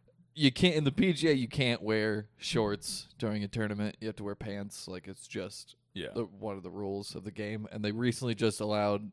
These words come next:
Speaker 1: players to start wearing shorts during their practice rounds, like, at, uh, golf tournaments, which, whatever, who cares? But right now, the Live Tour and the P G A are, like, going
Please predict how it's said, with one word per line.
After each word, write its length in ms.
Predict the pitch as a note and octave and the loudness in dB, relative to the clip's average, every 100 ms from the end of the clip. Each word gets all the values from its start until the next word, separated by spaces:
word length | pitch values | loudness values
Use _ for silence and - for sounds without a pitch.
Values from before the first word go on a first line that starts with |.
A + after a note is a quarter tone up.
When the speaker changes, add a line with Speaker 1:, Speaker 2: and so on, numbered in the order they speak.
| - | -6
Speaker 1:
players 340 | A2+ G#2 G#2 | -2 0 -2
to 40 | G#2+ | -4
start 200 | - G2 | -4 -2
wearing 180 | G#2 G2+ | -4 -6
shorts 440 | - A2+ G#2 - | -4 -4 -4 -6
during 220 | - G2+ | -8 -8
their 100 | F#2 | -8
practice 480 | F2+ A2 G2 - A2 | -8 -8 -6 2 6
rounds, 380 | D#3+ A2+ A2+ A#2 | 6 4 -4 -4
like, 260 | A#2 A2+ - | -4 -4 -8
at, 280 | A2 A2+ G#2+ - - _ _ _ - | -8 -8 -8 -12 -20 _ _ _ -8
uh, 240 | A#2+ A#2+ | -4 -4
golf 300 | A#2 A#2+ B2 | 0 0 0
tournaments, 480 | B2+ C3+ C3 C3+ C3+ - - _ _ _ - | -2 -4 -4 -6 -8 -14 -18 _ _ _ -2
which, 340 | A#2+ - - _ _ _ _ | -2 -2 -8 _ _ _ _
whatever, 480 | A2+ G#2+ F#2 F#2 - | -8 -8 -8 -12 -12
who 80 | A2 | -10
cares? 360 | G2+ F2+ G#2 - _ _ _ | -8 -8 -12 -18 _ _ _
But 280 | C3+ A#2 - B2 | 6 6 4 0
right 240 | C3 C3 B2 | 6 6 6
now, 240 | A#2+ A#2 | 4 4
the 100 | G#2+ | 2
Live 260 | A2 A#2 A2+ | 2 2 0
Tour 260 | B2 A2+ G#2 | 0 2 2
and 100 | G2+ | -2
the 60 | |
P 160 | - A#2 | -6 -6
G 140 | G#2 | 0
A 80 | G#2+ | 2
are, 60 | G2+ | 2
like, 160 | G2+ G2+ | 0 -2
going 220 | G#2 | -4